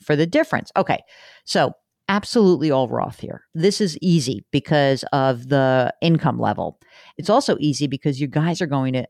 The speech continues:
actually keep making money because you're gonna have pensions and you're probably gonna also have Social Security. So number one is, I don't think that you, I don't know if your company's different, but I presume that they would keep matching even if you shift it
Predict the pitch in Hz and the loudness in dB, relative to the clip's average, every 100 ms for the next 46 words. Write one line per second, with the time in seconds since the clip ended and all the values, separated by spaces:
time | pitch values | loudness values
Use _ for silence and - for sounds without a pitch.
0 | 131 131 - 127 - _ - 170 - - | -4 -4 -6 -8 -10 _ -4 -4 -4 -4
1 | 131 131 - 127 139 185 - 104 120 - | -2 -2 -2 -4 0 0 -2 -8 -10 -8
2 | 131 135 135 139 123 _ - - 165 156 | -6 -4 -2 -2 -2 _ -10 -2 -2 -2
3 | 110 - - 120 113 - 139 139 135 - | -6 -10 -12 -10 -8 -4 -2 -2 -4 -6
4 | 127 131 123 - 135 123 123 - - 208 | -4 -4 -4 -4 -4 -4 -8 -16 -2 2
5 | 175 - - _ _ _ - 180 143 - | 2 0 -12 _ _ _ -4 -2 -2 -4
6 | _ - 143 160 196 233 214 139 143 165 | _ -6 0 4 4 6 4 4 2 -2
7 | _ 147 143 135 127 139 - _ _ _ | _ 2 4 4 2 0 -8 _ _ _
8 | - 160 220 294 - 277 254 - 196 175 | -2 0 2 0 -2 0 0 0 0 2
9 | 175 - 160 170 208 214 - 165 - 151 | 2 2 0 2 2 0 -2 -6 -6 -4
10 | 156 151 - 233 143 123 - 131 131 _ | -4 -4 -2 -2 -2 -4 0 0 0 _
11 | _ _ _ _ 156 170 - 170 135 170 | _ _ _ _ 0 0 2 0 0 2
12 | 277 240 175 165 - 175 190 175 - - | 4 4 2 0 2 2 4 2 -2 -4
13 | 196 175 135 143 170 - 139 117 117 190 | -4 -2 0 0 0 -2 -6 -4 -4 0
14 | 180 180 - 151 - - 151 147 | 2 2 0 -2 -2 -4 -2 -2